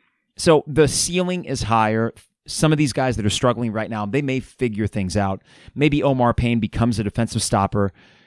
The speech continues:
Maybe B B V becomes that defensive stopper, but neither of them are gonna score you hardly any <laughs> points,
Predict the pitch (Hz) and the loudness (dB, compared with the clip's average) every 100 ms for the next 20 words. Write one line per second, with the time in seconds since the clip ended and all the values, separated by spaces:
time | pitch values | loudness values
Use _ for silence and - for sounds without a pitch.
0 | _ _ 127 135 143 143 147 165 190 254 | _ _ 0 4 6 6 6 4 2 2
1 | 269 160 139 110 110 98 113 101 98 - | 2 2 4 4 2 2 0 2 0 2
2 | 87 - 87 107 123 139 202 208 131 120 | 0 -2 -6 -2 2 4 6 6 6 4
3 | 110 107 - 123 113 98 113 95 95 95 | 4 2 2 2 4 4 2 2 0 0
4 | - - 127 - - - | 0 -2 -2 -6 -8 -8